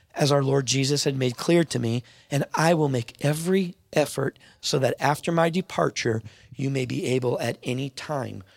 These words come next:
to recall these things." He was reminding them over and over of what they already knew, what they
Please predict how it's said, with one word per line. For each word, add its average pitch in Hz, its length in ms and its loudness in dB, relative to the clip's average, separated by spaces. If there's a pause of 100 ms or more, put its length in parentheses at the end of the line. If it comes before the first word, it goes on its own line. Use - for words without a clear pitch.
(120)
to - 160 -4
recall 117 480 -4
these 107 260 -10
things." 95 420 -16 (360)
He - 160 -10
was 113 240 -10
reminding 120 680 -6
them 104 240 -6
over 160 360 0
and 151 80 0
over 113 320 -4 (1900)
of 147 100 2
what 147 160 4
they 127 140 0 (100)
already 147 520 -2
knew, 110 340 -2
what 107 240 -6
they 117 140 -8